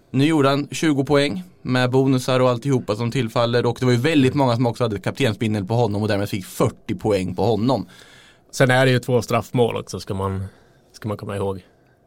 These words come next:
Speaker 1: Men han
Speaker 2: Eh,
Speaker 1: gör målen, det är ju poäng
Speaker 2: ja.
Speaker 1: i poäng.
Speaker 2: Absolut, så är det.
Speaker 1: Eh, samtidigt då som Sadio Mané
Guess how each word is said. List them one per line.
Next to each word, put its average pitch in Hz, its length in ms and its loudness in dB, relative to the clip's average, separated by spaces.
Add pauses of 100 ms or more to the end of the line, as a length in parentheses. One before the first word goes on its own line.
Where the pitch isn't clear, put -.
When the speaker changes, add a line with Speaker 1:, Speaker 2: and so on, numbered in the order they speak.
Speaker 1:
Men 131 200 4
han 139 80 4
Speaker 2:
Eh, 135 80 6
Speaker 1:
gör 156 140 4
målen, 110 420 2
det 98 60 -6
är 104 40 -4
ju 104 120 -4
poäng 139 320 2
Speaker 2:
ja. 143 80 2
Speaker 1:
i - 20 -2
poäng. 123 420 -2
Speaker 2:
Absolut, - 520 -2
så - 160 -4
är - 80 -2 (600)
det. 98 100 -6
Speaker 1:
Eh, 95 240 -4 (200)
samtidigt 131 500 2
då 127 120 2
som 113 200 0
Sadio 120 320 0
Mané 151 400 2